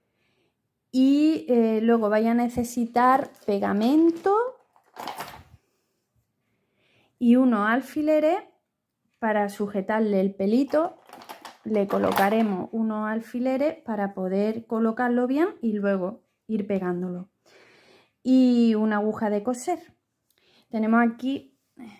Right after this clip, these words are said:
la otra esperando ya a ponerle el pelito. Eh, más cosas que vamos a necesitar, yo creo que ya está, así es que si lo tenemos,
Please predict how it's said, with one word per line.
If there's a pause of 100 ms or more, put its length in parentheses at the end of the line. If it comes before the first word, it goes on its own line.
(160)
la
otra
esperando
ya
a
ponerle
el
pelito. (2000)
Eh,
más
cosas
que
vamos
a
necesitar,
yo
creo
que
ya
está, (140)
así
es
que (360)
si
lo
tenemos,